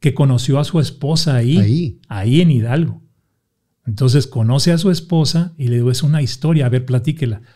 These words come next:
Speaker 1: "Así y así, esa es una leyenda. Esa es una leyenda, es una historia de amor. Es una historia de amor que incluso ella muere,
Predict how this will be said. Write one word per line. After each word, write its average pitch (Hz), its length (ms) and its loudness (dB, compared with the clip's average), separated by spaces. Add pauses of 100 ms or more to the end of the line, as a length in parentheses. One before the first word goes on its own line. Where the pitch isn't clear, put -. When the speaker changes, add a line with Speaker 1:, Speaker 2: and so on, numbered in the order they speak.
Speaker 1:
"Así 170 360 -4
y 165 80 2
así, 147 320 -2 (220)
esa 160 280 2
es 131 100 -4
una 120 200 0
leyenda. 95 500 -8 (380)
Esa 139 200 -2
es 175 100 -4
una 170 160 2
leyenda, 113 360 -2
es - 140 -6
una 135 140 0
historia 175 440 0
de 151 80 2
amor. 123 340 -2 (320)
Es 113 120 -4
una 143 140 2
historia 147 260 0
de 160 60 2
amor 175 240 0 (440)
que 135 120 0
incluso 147 600 2
ella 156 280 4
muere, 175 560 4